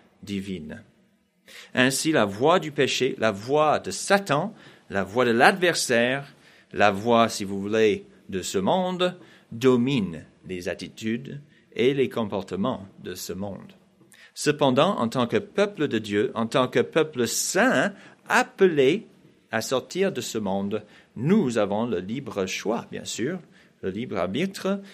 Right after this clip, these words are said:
Nous pouvons nous, nous détourner, n'est-ce pas ? Nous pouvons choisir, euh, de nous détourner de ces choses et de ne pas laisser ces comportements devenir le modèle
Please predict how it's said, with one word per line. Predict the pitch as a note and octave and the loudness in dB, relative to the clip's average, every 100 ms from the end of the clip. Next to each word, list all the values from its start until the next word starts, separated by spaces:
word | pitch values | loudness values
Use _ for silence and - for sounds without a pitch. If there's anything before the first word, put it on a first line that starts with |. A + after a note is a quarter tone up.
| - - - | -20 -10 -6
Nous | A#2+ | -2
pouvons | F3 F3+ B3 | -2 4 4
nous, | A#3 F3+ C#3+ B2+ | 4 0 -4 -4
nous | C3+ C3 | -2 0
détourner, | A#2 G#2 C3 C#3+ C#3+ C#3+ F3+ A3+ - - _ _ _ | -4 -4 0 2 2 0 2 0 -2 -10 _ _ _
n'est-ce | G2+ F#2 | -4 -4
pas ? | - F2+ - _ _ - - | -4 -6 -6 _ _ -20 -6
Nous | C3+ | -4
pouvons | B2+ - C#3 A#2 G3+ D#3+ E3+ | -4 -2 -2 2 2 4 0
choisir, | - A#2+ A2+ A#2 F3 F#3 F#3+ G3 G3 - - - | 4 6 6 4 4 6 6 4 -4 -20 -20 -2
euh, | A#2 A#2 | 4 4
de | A2+ B2+ | 6 4
nous | A#2+ B2 C#3 B2+ | 4 2 -2 -2
détourner | G#2+ C#3+ F#3+ F#3+ D#3+ C#3 F3 | 2 4 4 2 -4 -2 -4
de | G3 | -6
ces | G2 G2 | -4 -4
choses | F#2+ F#2 E2 - | -2 -6 -6 -4
et | A#2 | -2
de | B2 | 0
ne | C3+ | 2
pas | C3+ G3 A#3+ | 2 4 4
laisser | G#3 F3 E3+ E3 E3 A3 - _ | 6 4 2 0 2 0 -4 _
ces | _ - - B2 | _ -12 0 0
comportements | A#2 D3 C#3+ A#2+ A#2+ A2+ B2 D#3 F#3+ - - _ | 2 -2 0 -2 0 0 0 -2 -8 -16 -20 _
devenir | A#2 C#3 C#3+ C3 C#3+ C#3+ | 4 4 6 2 2 2
le | A2+ | 2
modèle | A2 A2+ C3+ B2 A2+ G2+ A2+ E3+ | 0 2 0 2 4 4 2 -2